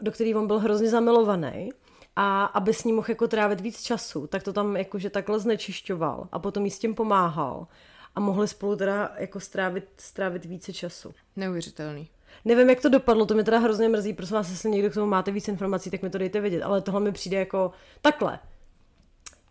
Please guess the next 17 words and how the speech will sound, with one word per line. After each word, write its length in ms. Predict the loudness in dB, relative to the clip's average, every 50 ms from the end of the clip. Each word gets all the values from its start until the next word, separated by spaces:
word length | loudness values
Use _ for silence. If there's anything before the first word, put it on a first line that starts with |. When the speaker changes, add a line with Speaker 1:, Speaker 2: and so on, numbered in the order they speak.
| _ _ _
Speaker 1:
Eh, 240 | -2 0 0 0 0 2
jestli 600 | 4 4 4 4 2 0 2 2 2 2 0 -2 -6 -12 _ _ _ -8
udržel 460 | -6 -2 2 2 4 4 4 2 2
v 80 | 0 2
tajnosti, 480 | 2 4 4 4 2 0 0 -2 0
že 100 | 2 2
on 220 | 2 4 4 6 8
je 80 | 10
Lord 260 | 10 10 8 6 4
Hoven 600 | 2 2 2 2 2 2 0 0 0 -2 -4 -4 -6 -10 -16 -20 -20 -20 -20 -20 -4 2
a 320 | 4 6 8 8 8 8
pak 260 | 6 4 2 0 2 4
to 100 | 4 6
dopadlo 380 | 6 6 4 4 6 6 6
dobře, 340 | 6 6 4 2 2 -2 -2
tak 200 | 0 -2 0 2
dobrý. 380 | 2 2 2 0 -4 -8 -12